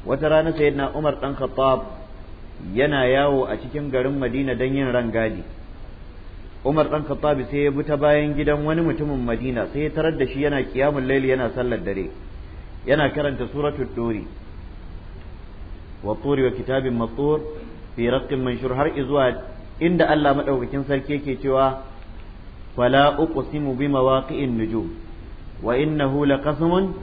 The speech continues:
law ta'lamuna azim." Umar ɗan Khattabi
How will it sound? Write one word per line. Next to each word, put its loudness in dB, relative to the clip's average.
law 0
ta'lamuna -2
azim." -8
Umar 4
ɗan -2
Khattabi 0